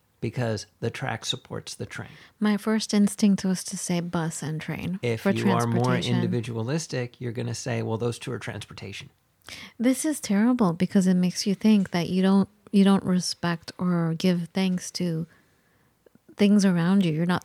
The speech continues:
Speaker 2: thankful for what brought you here. You're just gonna ignore it, much like how kids are, right? They don't respect their parents. Not, not, not that they don't respect the parents, but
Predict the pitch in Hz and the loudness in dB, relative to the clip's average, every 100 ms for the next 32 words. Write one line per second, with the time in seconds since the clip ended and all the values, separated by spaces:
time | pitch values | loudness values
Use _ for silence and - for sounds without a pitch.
0 | _ 185 226 226 202 175 160 165 - _ | _ 4 4 4 0 -2 -2 -6 -12 _
1 | _ - 196 185 180 180 - 185 190 - | _ -2 2 2 2 0 2 2 4 4
2 | 180 156 156 147 92 - - _ _ _ | 4 4 2 0 0 0 -2 _ _ _
3 | 202 190 196 - 196 185 170 185 226 247 | 0 2 0 0 0 0 2 2 4 4
4 | 156 - 202 - 277 269 269 247 - 214 | 2 2 0 0 -4 -4 -2 -2 2 4
5 | 220 226 170 - 160 _ _ _ _ _ | 4 4 2 0 -4 _ _ _ _ _
6 | _ _ _ 202 196 214 - _ _ _ | _ _ _ 4 6 4 0 _ _ _
7 | _ _ 220 226 226 226 196 208 202 220 | _ _ 4 6 6 4 2 0 2 2
8 | 208 196 202 214 208 - - 214 247 254 | 2 2 4 4 4 0 0 4 4 2
9 | 254 240 _ - 359 403 370 - 214 196 | 0 0 _ 2 2 4 2 4 6 6
10 | - 175 - 160 156 175 202 196 196 185 | 4 0 0 -2 -2 -2 2 4 4 2
11 | - 170 160 | -2 -2 -2